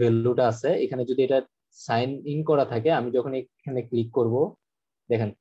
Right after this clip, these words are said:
সবগুলোই কিন্তু দেখাচ্ছে, সবগুলাই। আমি যদি এখানে ধরেন check in বাদ দা দিলাম, apply দিলাম, দেখেন আমার কিন্তু ওইটা চলে গেছে। এখানে এইগুলা দেখাচ্ছে যে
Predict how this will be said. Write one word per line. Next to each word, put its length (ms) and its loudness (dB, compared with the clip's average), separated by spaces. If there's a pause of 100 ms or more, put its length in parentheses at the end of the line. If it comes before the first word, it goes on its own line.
(220)
সবগুলোই 440 2
কিন্তু 240 2
দেখাচ্ছে, 380 -6 (680)
সবগুলাই। 420 -2 (380)
আমি 240 -2
যদি 160 0
এখানে 200 0 (140)
ধরেন 240 2
check 180 2
in 60 -4 (100)
বাদ 180 2
দা 80 4
দিলাম, 300 2 (340)
apply 400 0
দিলাম, 180 0 (580)
দেখেন 260 2
আমার 160 0
কিন্তু 160 0
ওইটা 260 4
চলে 200 4
গেছে। 180 -2 (100)
এখানে 180 0 (100)
এইগুলা 240 4
দেখাচ্ছে 360 0
যে 60 4